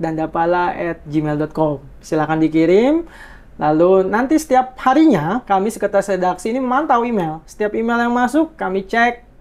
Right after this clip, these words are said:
dan kami distribusikan kepada redaktur untuk dilakukan review. Jadi saat ini sudah ada rek-, eh, beberapa redaktur yang membantu untuk mereview setiap tulisan dari teman-teman semua. Lalu gimana?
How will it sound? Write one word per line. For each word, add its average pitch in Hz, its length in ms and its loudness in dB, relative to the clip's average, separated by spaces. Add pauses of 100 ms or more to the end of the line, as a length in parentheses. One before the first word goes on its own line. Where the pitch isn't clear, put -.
dan 170 160 -2
kami 180 240 0
distribusikan 185 720 -2
kepada 165 400 -2
redaktur 165 640 0
untuk 185 320 -6
dilakukan 175 400 -4
review. 202 480 0 (800)
Jadi 165 160 4
saat 196 320 4
ini 202 160 4
sudah 175 400 2
ada 170 240 0
rek-, - 240 -12
eh, 170 80 -2
beberapa 165 640 0
redaktur 165 480 -4
yang 208 160 -2
membantu 190 880 -2 (160)
untuk 190 560 -6
mereview 226 400 -4
setiap 196 320 -2
tulisan 190 400 -4
dari 175 240 -2
teman-teman 175 560 -10
semua. 170 480 -8 (800)
Lalu 262 320 4
gimana? 277 480 2